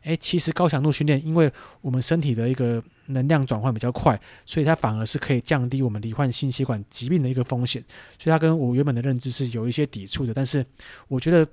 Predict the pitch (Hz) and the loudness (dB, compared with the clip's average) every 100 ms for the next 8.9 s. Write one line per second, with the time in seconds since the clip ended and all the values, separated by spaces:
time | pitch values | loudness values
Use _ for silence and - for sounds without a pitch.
0 | - - 160 131 120 - - 131 156 139 | -6 4 4 4 -2 -6 -8 -2 0 0
1 | 143 147 135 - 143 147 117 104 143 123 | 0 0 0 0 0 2 -2 -2 -2 0
2 | 107 - 135 - 120 - - - 143 165 | -2 -2 -2 -4 -10 -12 -20 -12 -2 0
3 | 123 - 127 - 147 123 110 143 127 - | 0 0 -2 0 0 0 -2 -2 -4 -6
4 | - - - 135 151 120 113 135 131 _ | -20 -20 -4 0 0 0 0 -2 -2 _
5 | 190 131 113 156 120 135 147 143 135 123 | 4 4 2 2 2 0 -2 -2 -2 0
6 | 139 - 156 127 135 131 107 107 107 127 | -2 0 0 0 -2 -2 -2 -6 -4 -4
7 | - 123 123 117 101 - 117 113 117 - | -4 -6 -6 -6 -8 -8 -6 -6 -6 -4
8 | 147 156 110 - - - - 160 | -2 -2 -4 -10 -20 -20 -4 -4